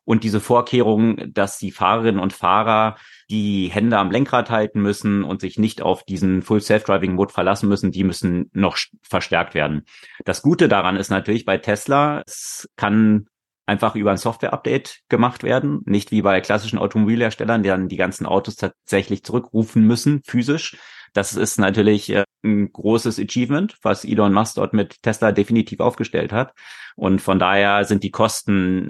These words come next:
dieser Aktion dann überschaubar im Vergleich zu klassischen Automobilherstellern.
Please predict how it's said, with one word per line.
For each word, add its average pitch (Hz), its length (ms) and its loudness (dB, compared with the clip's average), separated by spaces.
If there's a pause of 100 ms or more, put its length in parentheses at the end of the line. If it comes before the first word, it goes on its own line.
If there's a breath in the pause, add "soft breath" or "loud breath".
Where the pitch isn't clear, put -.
(100)
dieser 110 240 0
Aktion 101 680 -2
dann 92 560 -2 (140)
überschaubar 98 560 2
im 71 80 -6
Vergleich 85 340 -6
zu 95 100 -10
klassischen 90 360 -4
Automobilherstellern. 73 880 -4